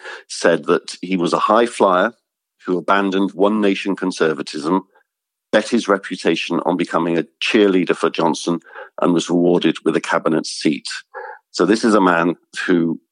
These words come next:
subsumed his own values, assuming he had them in the first place, in order to become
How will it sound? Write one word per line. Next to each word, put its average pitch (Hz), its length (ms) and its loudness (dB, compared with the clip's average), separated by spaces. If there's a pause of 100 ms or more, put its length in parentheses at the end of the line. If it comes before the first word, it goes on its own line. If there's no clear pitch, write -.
(120)
subsumed 110 680 2
his 92 160 0
own 92 220 2
values, 90 640 0
assuming 85 380 -2
he 78 60 -6
had 82 160 -2
them 82 100 -2
in 80 80 0
the 80 60 -2
first 78 280 0
place, 82 220 0
in 87 100 4
order 92 220 4
to - 100 -8
become 82 400 -2